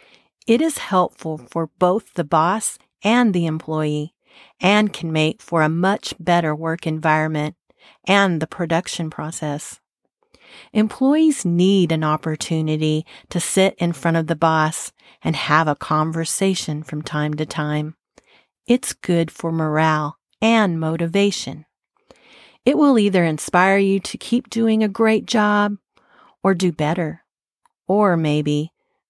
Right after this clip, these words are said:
you discover that you need to find a new job. These days,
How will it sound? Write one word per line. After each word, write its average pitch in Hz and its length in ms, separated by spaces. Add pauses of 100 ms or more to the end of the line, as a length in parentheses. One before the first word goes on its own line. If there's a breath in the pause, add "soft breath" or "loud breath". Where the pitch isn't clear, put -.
(160)
you 170 120
discover 160 680
that 151 180
you 156 120
need 156 240
to 165 60
find 151 360
a 147 40
new 147 180
job. 156 420 (840 loud breath)
These 220 340
days, 277 480